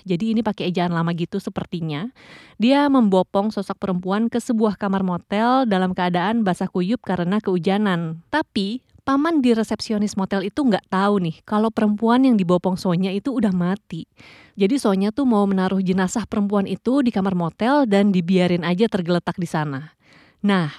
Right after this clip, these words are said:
kenapa Sonya melakukan itu? Terus siapa sih perempuan yang dibopong Sonya itu yang udah jadi jenazah?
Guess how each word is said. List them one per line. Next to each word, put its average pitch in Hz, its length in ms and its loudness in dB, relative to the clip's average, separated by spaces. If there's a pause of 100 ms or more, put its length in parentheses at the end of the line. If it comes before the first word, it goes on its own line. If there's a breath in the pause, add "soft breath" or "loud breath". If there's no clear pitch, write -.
kenapa 196 560 0
Sonya 180 320 0
melakukan 175 400 -2
itu? 269 720 0
Terus 269 240 -4
siapa 247 400 -2
sih 294 240 -2
perempuan 220 400 2
yang 214 80 2
dibopong 196 400 0
Sonya 202 320 0
itu 196 160 -2
yang 226 160 4
udah 185 160 2
jadi 170 160 2
jenazah? 180 640 -2